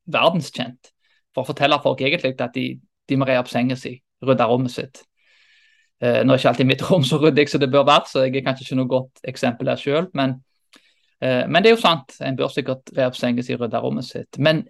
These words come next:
egentlig så, så burde jo dette vært kanskje noe sånn rent menneskelig. Eh, altså, personlig ansvar burde være noe som alle folk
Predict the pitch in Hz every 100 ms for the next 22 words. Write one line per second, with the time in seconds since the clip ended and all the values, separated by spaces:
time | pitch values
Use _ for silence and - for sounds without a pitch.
0 | - - 202 277 359 - 175 - - -
1 | - 165 208 139 165 185 - 139 147 -
2 | - 127 147 135 123 131 123 123 131 139
3 | 151 131 151 - - 120 - - - _
4 | _ _ _ _ _ _ 135 127 131 139
5 | - - - - 131 135 135 156 139 139
6 | 135 170 143 - 165 165 139 135 139 143
7 | 139 131 - 185 135 151 240 - 131 -
8 | -